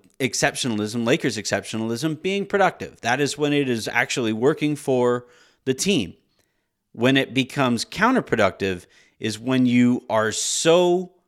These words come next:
confident so as to become so insular in your thinking that only people with the Lakers can, or, or, or only people who have had success with the Lakers previously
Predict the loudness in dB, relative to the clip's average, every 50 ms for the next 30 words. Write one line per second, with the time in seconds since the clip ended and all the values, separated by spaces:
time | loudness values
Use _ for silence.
0 | _ _ _ 0 2 2 2 2 2 0 -2 -2 -4 -6 -10 -16 _ _ _ _
1 | _ _ _ _ _ _ _ _ -4 0 2 4 4 2 0 -2 0 0 0 0
2 | 0 0 0 0 -2 0 2 4 4 4 4 2 2 0 0 0 -2 -2 0 0
3 | -2 -2 -2 -2 -2 -4 -2 0 0 0 0 0 -2 -4 -4 -6 -10 _ _ _
4 | _ _ -2 0 0 0 0 -2 -10 _ _ _ 2 4 6 6 6 4 2 0
5 | 0 -2 -4 -6 -6 -6 -6 -6 -4 -2 -2 0 0 0 -4 -6 -6 -2 0 0
6 | 0 0 -4 -6 -6 -2 2 2 2 2 2 0 -2 -2 -2 -2 -6 -10 -14 _
7 | _ _ _ _ -8 -4 -2 -2 0 -2 -2 -4 0 4 4 6 6 6 6 6
8 | 6 6 4 0 0 0 0 0 2 2 4 4 4 2 0 -2 -2 -2 -2 -4
9 | -6 -10 -12 _ -20 -12 -6 -4 -4 -4 -2 -2 -4 -4 -4 -6 _ _ _ -20
10 | _ _ _ _ 2 4 4 4 4 0 -2 -2 -2 -4 -6 -4 -2 2 2 2
11 | 2 2 -2 -8 -8 0 2 2 2 2 -2 -4 -2 0 2 2 2 2 2 0
12 | -2 -4 -4 -4 -2 0 0 2 2 0 0 0 -2 -2 -2 -2 -2 -2 -4